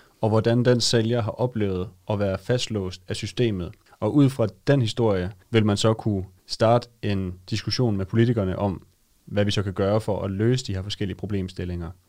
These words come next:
Du kommer selv til at deltage i den udstilling. Kan du forklare, på hvilken måde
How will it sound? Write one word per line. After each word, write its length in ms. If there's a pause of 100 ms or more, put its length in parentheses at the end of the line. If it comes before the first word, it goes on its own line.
(140)
Du 180 (180)
kommer 240
selv 240
til 120
at 540
deltage 580
i 80
den 180
udstilling. 560 (160)
Kan 140
du 80
forklare, 360
på 80
hvilken 260
måde 260